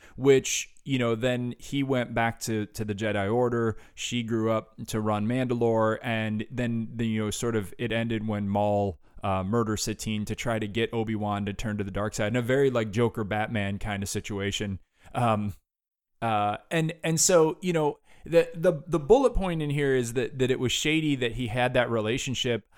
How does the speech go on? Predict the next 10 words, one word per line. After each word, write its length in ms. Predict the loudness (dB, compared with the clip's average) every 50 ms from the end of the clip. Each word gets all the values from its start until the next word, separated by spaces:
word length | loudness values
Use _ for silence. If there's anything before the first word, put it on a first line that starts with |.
| -20 -6 0
I 160 | 2 2 2
think 300 | 4 4 2 2 2 2
that 140 | 0 0 2
this 180 | 0 0 2 0
is 140 | 0 2
actually 320 | 2 2 2 0 0 -2 -2
one 240 | 0 -2 -2 -2 -2
of 120 | -2 -2
the 80 | -4 -4
more 400 | -2 -2 0 0 0 0 -2